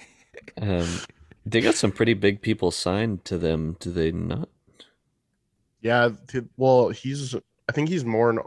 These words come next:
Speaker 2: almost, like, almost more known for, like, the music videos that he does.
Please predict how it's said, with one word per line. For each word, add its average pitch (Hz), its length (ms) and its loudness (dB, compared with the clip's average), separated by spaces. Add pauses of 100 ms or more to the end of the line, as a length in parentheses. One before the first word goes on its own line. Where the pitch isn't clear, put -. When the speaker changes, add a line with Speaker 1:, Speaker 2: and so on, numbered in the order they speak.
Speaker 2:
almost, 107 520 -6 (420)
like, 104 120 -4
almost 104 320 -2
more 101 160 -4
known 104 260 -2
for, 98 640 -2 (1600)
like, 120 160 4
the 117 80 -2
music 110 300 0
videos 120 320 4
that 123 140 4
he 123 40 4
does. 127 400 0